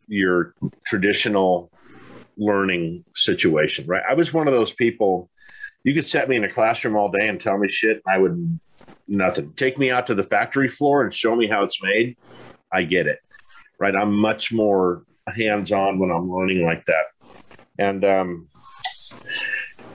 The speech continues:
I really like this organic kind of, I could write a s-,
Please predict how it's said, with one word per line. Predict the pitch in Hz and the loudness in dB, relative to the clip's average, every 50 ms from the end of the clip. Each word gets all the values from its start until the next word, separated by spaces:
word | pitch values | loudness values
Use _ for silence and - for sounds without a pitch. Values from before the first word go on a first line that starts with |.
| - - _ _ | -20 -20 _ _
I | - 113 135 160 175 165 | -6 -2 0 2 2 2
really | 135 120 139 147 151 147 135 | 2 2 2 2 2 2 2
like | 110 110 117 120 120 117 - _ - - - - _ _ _ | 2 2 2 4 2 2 -2 _ -10 -10 -10 -10 _ _ _
this | 110 120 - - - - - | 0 0 2 0 -2 0 2
organic | 127 120 104 87 101 110 117 123 123 120 113 - - | 2 2 2 2 0 0 0 0 0 0 -2 -2 -6
kind | - 113 113 117 110 | -4 -2 0 0 2
of, | 101 101 95 82 - _ _ - - - - _ - - - - - 494 - - - - - - _ _ _ | 0 0 -2 -4 -6 _ _ -20 -20 -20 -20 _ -20 -20 -20 -10 -8 -8 -8 -8 -16 -20 -20 -20 _ _ _
I | - 165 | -2 -2
could | 170 - 185 147 | -2 -4 0 2
write | 165 160 147 | 2 2 2
a | 127 | 2
s-, | - - - | -2 -2 -8